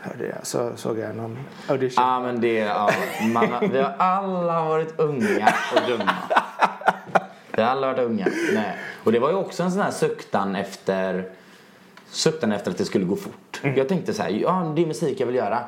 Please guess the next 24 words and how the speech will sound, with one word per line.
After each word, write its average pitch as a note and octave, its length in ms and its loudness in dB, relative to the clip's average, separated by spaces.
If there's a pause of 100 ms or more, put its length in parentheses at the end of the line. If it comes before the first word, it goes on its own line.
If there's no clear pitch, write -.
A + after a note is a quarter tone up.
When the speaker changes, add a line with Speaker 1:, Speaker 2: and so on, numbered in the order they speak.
(120)
Speaker 2:
Och - 240 -4
så B2+ 100 0
såg A#2+ 260 2
man B2+ 140 -2
där B2+ 140 2
då A2+ 140 2
att G#2 200 -4
några A2 400 2
andra G2+ 400 0
från G#2+ 180 -2
Paradise G#2 340 0
Hotel G2 200 0
blev G2 120 0
så G#2 120 -4
himla G2 160 0
kända F#2+ 300 0
efteråt. F#2 360 -4
Och F#2+ 60 2
då - 20 0
kände A2+ 220 2
man F#2 120 -2
så F#2+ 80 -2
här, F#2+ 80 -2
bara, F2 160 -4